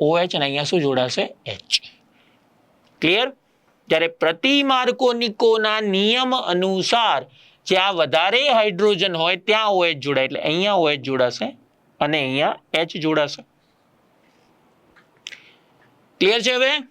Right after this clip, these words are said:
ઓકે? તો હાઇડ્રોબોરેશન ઓક્સિડેશનમાં ખાસ યાદ રાખજો. ખાસ એટલા માટે કહું છું, કારણ કે પ્રતિ માર્કો નિકોનો નિયમ લાગુ પડે છે એટલા માટે. ઓકે? તો પ્રતિ માર્કો નિકોમાં જ્યાં ઓછા હાઇડ્રોજન હોય, ત્યાં એચ,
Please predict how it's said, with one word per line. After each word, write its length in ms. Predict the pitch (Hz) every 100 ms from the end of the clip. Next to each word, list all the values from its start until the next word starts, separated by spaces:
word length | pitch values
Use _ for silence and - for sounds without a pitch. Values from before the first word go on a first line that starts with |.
| _ _ _ _ - -
ઓકે? 220 | 165 277 - _ _ _ -
તો 80 |
હાઇડ્રોબોરેશન 720 | 160 160 202 240 233 226 233
ઓક્સિડેશનમાં 720 | 220 - 226 214 185 208 214
ખાસ 420 | 202 - 196 208 208
યાદ 260 | 196 196
રાખજો. 460 | 208 196 175 220 - _ _ _ _ _ _ _ _ _ _ _ _ - -
ખાસ 280 | 143 139
એટલા 200 | - 156
માટે 240 | 175 170 175
કહું 240 | 170 156
છું, 340 | 143 147 185 202
કારણ 340 | 139 147 151
કે 140 | 160
પ્રતિ 320 | 190 180 170 185
માર્કો 340 | 175 165 165
નિકોનો 340 | 156 156 147
નિયમ 260 | 175 147 165
લાગુ 260 | 151 131 160
પડે 220 | 143 135
છે 120 | 143 185
એટલા 380 | 151 - 139
માટે. 340 | 180 220 - - _ _ _ _ _ _ - -
ઓકે? 260 | 135 269
તો 300 | 285 _ -
પ્રતિ 240 | 143 147 202
માર્કો 300 | 190 180 185
નિકોમાં 340 | 175 170 165
જ્યાં 220 | 151 151
ઓછા 360 | 143 156 - 196
હાઇડ્રોજન 460 | 180 156 160 156
હોય, 160 | 151 147
ત્યાં 320 | 147 139 135
એચ, 400 | - 240 185 139